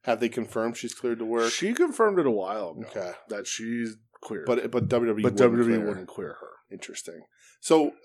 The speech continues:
Speaker 1: uh, great get.
Speaker 2: Kinda like how, like, Danielson was cleared for
Speaker 1: Right.
Speaker 2: a while and they
Speaker 1: Yeah.
Speaker 2: still didn't wanna do it.
Speaker 1: Eh, right, and the problem with Danielson is when he gets a concussion, he's out for three months.
Speaker 2: Yeah.
Speaker 1: So he's a risk. I think she's a risk, too.
Speaker 2: Sure.
Speaker 1: It's a risk you take because she's such a big fuck. She's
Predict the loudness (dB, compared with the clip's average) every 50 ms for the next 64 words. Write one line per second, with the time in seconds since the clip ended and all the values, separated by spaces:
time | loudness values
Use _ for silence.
0 | -20 -20 _ _ -10 -10 -10 -12 -14 -14 -14 -14 -18 -16 -10 0 4 6 6 6
1 | 6 6 6 8 8 6 4 -4 _ _ _ 0 2 2 4 4 2 2 6 6
2 | 8 10 10 8 8 6 0 -4 -4 -4 -2 -4 -4 -4 -2 -4 -4 -4 -6 -6
3 | -4 -4 -4 -4 -4 -6 4 8 8 10 10 8 6 4 6 4 4 4 2 4
4 | 4 4 6 4 4 2 2 0 -2 -2 -4 -4 -4 0 2 4 4 6 4 4
5 | 2 -4 -10 -18 -20 -12 -4 -2 -2 2 6 6 6 8 6 6 4 2 0 -2
6 | 0 0 0 2 6 6 6 6 6 4 0 2 2 2 2 0 -2 -2 -4 -2
7 | -2 -2 -2 0 0 -2 -2 -2 -8 -12 -4 -2 -2 -2 -2 -4 -4 0 0 0
8 | 0 -2 -8 -10 -8 -8 -6 -6 -6 0 2 4 6 6 4 4 0 0 0 2
9 | 2 4 6 6 6 6 4 2 -4 0 2 4 4 4 2 2 0 -2 -2 -2
10 | 0 0 2 0 0 -2 -4 -4 -2 0 2 2 0 -2 -4 0 2 4 4 4
11 | 4 2 0 -4 2 4 6 8 8 8 6 4 -2 -6 -2 2 2 2 2 2
12 | -4 -6 -4 -4 -4 -4 -4 -6 -6 -4 -6 -6 -6 -4 -4 -4 -4 -2 0 0
13 | 0 0 0 -4 -6 -8 -10